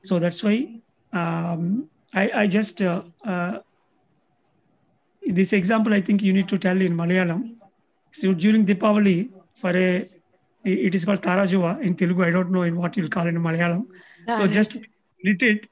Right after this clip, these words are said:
Speaker 1: it will go into the sky. Okay.
Speaker 2: Okay.
Speaker 1: So I just, uh, uh, made a small attempt, okay, uh, to light these Shima madam and, uh, uh, Girish Garu to this platform.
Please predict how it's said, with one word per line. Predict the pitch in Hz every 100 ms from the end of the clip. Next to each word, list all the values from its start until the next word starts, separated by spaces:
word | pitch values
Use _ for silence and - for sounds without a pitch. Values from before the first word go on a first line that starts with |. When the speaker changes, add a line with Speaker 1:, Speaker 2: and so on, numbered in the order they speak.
| _ _ _
Speaker 1:
it | 220 202
will | 208
go | 190
into | 214 208
the | 190 190
sky. | 156 - 175 156 - _ _ 185
Okay. | 170 202 - -
Speaker 2:
Okay. | - - 214
Speaker 1:
So | 208
I | - 185
just, | 208 - - - - - _ _ _ _ -
uh, |
uh, | 185 190 - 208 202 196 -
made | 196 202
a | 214
small | - 196 208
attempt, | 190 - 170 139 - _ _ _ _ _ -
okay, | 165 196 247 - _ _ _ _ -
uh, | 165 170 170 165 185 208
to | - 180 180
light | 180 208 202 -
these | 165 180 170 - 381
Shima | 208 185 185
madam | 185 190 196 247
and, | 175 165
uh, | 160 180 -
uh, | 190 147
Girish | 165 175 185
Garu | 180 180 302 - _ _ -
to |
this | 165 160
platform. | - 165 170 190 226 311